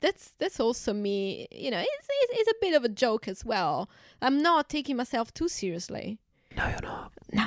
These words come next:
Speaker 1: definitely. So, you know, it's, it's, it's just like, go with something that it's still gonna make you stand out in terms of, "I'm original and I can stand out for the kind of person that I am." But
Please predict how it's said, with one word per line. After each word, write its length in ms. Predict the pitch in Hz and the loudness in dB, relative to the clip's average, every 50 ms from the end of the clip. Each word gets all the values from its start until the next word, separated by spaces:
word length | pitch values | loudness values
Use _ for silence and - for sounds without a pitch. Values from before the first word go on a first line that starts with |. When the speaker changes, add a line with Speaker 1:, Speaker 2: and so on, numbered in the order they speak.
| - - | 0 0
Speaker 1:
definitely. 640 | - - - - - - - - - - - - - _ - - - - | 0 0 0 0 -4 -6 -8 -8 -6 -8 -8 -10 -12 _ -20 -20 -20 -16
So, 200 | - - - 427 427 | -2 2 4 6 8
you 160 | 415 508 480 | 8 8 8
know, 200 | 349 311 294 - - | 8 8 8 6 4
it's, 220 | - 370 - - - | 2 0 -2 0 0
it's, 220 | - 370 370 - - - | 2 2 2 0 0 -2
it's 160 | 349 359 - | -2 0 2
just 220 | - 440 427 - | 0 0 0 2
like, 260 | 370 320 311 - - - _ _ _ - - - _ - 269 254 254 | 0 0 0 -2 -8 -20 _ _ _ -20 -20 -20 _ -14 -12 -6 0
go 280 | - 349 359 370 392 381 | 2 4 4 6 4 4
with 200 | 339 339 330 - | 2 0 -2 -2
something 500 | - 302 277 302 277 - 294 269 269 254 | -2 -2 -2 -2 -2 -2 -4 -4 -2 0
that 320 | 262 247 247 247 240 - | 0 2 2 2 0 -2
it's 100 | 285 - | -4 -6
still 180 | - - 381 427 | -2 2 2 4
gonna 160 | 415 415 381 349 | 4 4 2 2
make 140 | 330 294 - | 0 0 -2
you 60 | 285 | -4
stand 260 | - - 277 254 247 226 | -2 -2 -2 -2 2 2
out 180 | 254 269 226 | 2 4 4
in 80 | 233 226 | 2 0
terms 240 | - 254 240 247 233 | 0 0 -2 0 0
of, 220 | 208 208 202 - - | 0 -2 -2 -2 0
"I'm 140 | - 254 247 | 0 2 2
original 800 | 233 220 254 311 320 - - 208 185 135 131 151 254 294 - - | 2 2 2 0 0 0 -2 -4 -4 -4 -2 -2 -2 -4 -4 -4
and 140 | - 214 | -4 -4
I 60 | 220 214 | -4 -4
can 120 | - 214 | -4 -6
stand 320 | 214 - - 254 247 240 226 | -6 -4 -4 -4 -2 -2 -2
out 160 | 220 202 220 | -2 -2 -4
for 200 | - - 220 196 | -4 -4 -4 -4
the 40 | 202 | -4
kind 200 | - - 202 196 | -4 -4 -4 -4
of 100 | 214 - | -4 -6
person 400 | - - 262 - - - - 214 | -4 -4 -4 -2 -2 -4 -6 -6
that 100 | 180 151 | -6 -6
I 80 | 165 160 | -6 -6
am." 440 | - - 110 113 127 208 254 285 - _ _ - _ - _ _ _ _ _ _ _ _ _ - _ _ _ _ _ | -6 -8 -8 -6 -4 -4 -4 -4 -6 _ _ -20 _ -20 _ _ _ _ _ _ _ _ _ -20 _ _ _ _ _
But 380 | - 302 285 277 277 262 - | 4 6 6 6 4 4 0